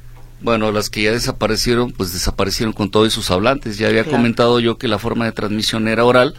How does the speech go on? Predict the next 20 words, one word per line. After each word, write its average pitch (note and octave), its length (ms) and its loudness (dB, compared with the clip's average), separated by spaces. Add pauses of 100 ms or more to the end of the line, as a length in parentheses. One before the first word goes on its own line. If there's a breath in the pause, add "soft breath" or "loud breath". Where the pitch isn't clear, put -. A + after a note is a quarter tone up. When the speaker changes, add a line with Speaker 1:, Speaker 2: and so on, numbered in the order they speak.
(640 loud breath)
Speaker 1:
pero C3+ 380 4 (240)
digo, B2 480 2
la, A2 400 4
la, G#2 400 0
con G2+ 180 -2
respecto G#2+ 400 -2
a G2 60 4
las G2 160 -2
que G2+ 100 -4
todavía A#2+ 1120 2
se - 180 -6
siguen A#2 380 0
hablando, C#3+ 500 2 (460 loud breath)
sí D3+ 300 2
hay C#3 320 4
algunos A2 500 -2
programas, B2 680 2 (440 soft breath)
pero G#2+ 360 4 (140)
reitero, A2+ 800 2
eh, F2+ 520 -4